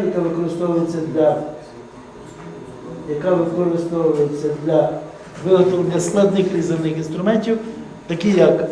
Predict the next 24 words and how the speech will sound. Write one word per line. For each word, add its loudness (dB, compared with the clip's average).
зубообробні 4
інструменти, -2
так? 2
Тому 2
що 6
там 6
же 4
економити 2
на 2
вартості 4
недоцільно, 0
тому -4
що -4
дорогоцінний, 2
дорогий, 8
не -2
дорогоцінний, 0
а -2
дорогий 2
різальний 2
інструмент 0
повинен 0
довго 4
служити 2